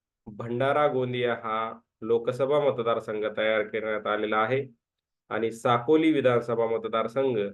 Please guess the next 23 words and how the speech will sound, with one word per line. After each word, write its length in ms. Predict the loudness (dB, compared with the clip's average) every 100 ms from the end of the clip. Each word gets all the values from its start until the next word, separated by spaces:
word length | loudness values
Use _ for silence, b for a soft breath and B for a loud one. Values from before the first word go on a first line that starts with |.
| -8
हा 160 | -2 0
या 180 | 0 0
भंडारा 580 | -4 -4 -2 0 0 0
गोंदिया 400 | -2 0 -2 -2
लोकसभा 600 | -2 -4 -4 -2 2 2
मतदारसंघांतर्गत 1200 | 0 0 -2 -2 -4 -2 -2 -4 -6 -4 -4 0
येतो. 440 | -2 0 -4 -6 _ _ _ _ -10
इथं 200 | -6 0
आपण 580 | 2 4 4 4 2 -8 -18 _ _ _
अगदी 360 | -6 -6 -4 -2
दक्षिणेकडे 920 | 2 2 0 -2 0 0 2 2 0
मधोमध 560 | -4 -2 0 0 0
असणारा 580 | -2 -4 -4 -2 0 -2
साकोली, 760 | -2 -4 -4 -2 -4 -4 -6 -10 -20 _ _ _ _ _ -14
अ, 160 | -4 -2
विधानसभा 640 | 0 2 2 2 2 4
मतदारसंघ 720 | 4 2 4 2 2 2 0 0
आपण 340 | -2 -2 -4
ॲरोच्या 480 | -2 2 2 2 0
माध्यमातून 580 | 0 0 0 0 -2 -4
इथं 160 | -2
दाखवलेला 500 | -2 -2 -2 -2 0
आहे. 220 | 0 -2